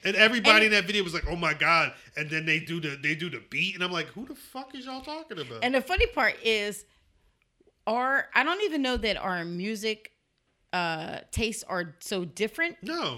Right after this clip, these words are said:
Speaker 1: not at all.
Speaker 2: But we definitely look at different, we listen to different stuff. Like, we don't, you
Speaker 1: Yeah.
Speaker 2: listen to completely different stuff than what I listen to.
Speaker 1: I think, well, I think the thing is,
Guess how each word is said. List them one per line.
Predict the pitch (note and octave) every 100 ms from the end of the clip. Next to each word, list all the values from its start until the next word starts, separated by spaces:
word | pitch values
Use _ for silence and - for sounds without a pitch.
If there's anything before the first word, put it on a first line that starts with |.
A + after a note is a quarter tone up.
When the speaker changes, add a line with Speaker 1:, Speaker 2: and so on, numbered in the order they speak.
| G#2+
Speaker 1:
not | F#3+ G3+
at | G3+
all. | D3+ - - - G#3
Speaker 2:
But | A3 G3+ F#3 - _ A#3+
we | G#3 A#3
definitely | B3 C#4+ C#4+ B3+ A3 G3 F#3+ - _ _ -
look | F#3+ G3 A#3 A#3
at | E3 - E3 D3+ _ _ _ -
different, | G#3+ G#3+ G#3+ -
we | G3+ G3+
listen | F#3+ A#3+ B3 A3
to | G#3+
different | F#3 G3 E3+
stuff. | - G3 - - E3+
Like, | F3 D3+
we | A#3+
don't, | B3+ - _ F#3+
you | F#3+ C#4
Speaker 1:
Yeah. |
Speaker 2:
listen | C#4+ - A#3
to | G#3
completely | F3+ - G#3 E3 F#3+
different | F#3 F3
stuff | F3+ D#3+
than | E3+
what | E3
I | G3
listen | E3+ D3+ -
to. | - G#2+ - _ -
Speaker 1:
I | F3+
think, | - A3 G#3+
well, | F3 F#3
I | F#3
think | A3 F3+
the | E3
thing | F3+ E3+
is, | D#3 D3 C#3 C3 -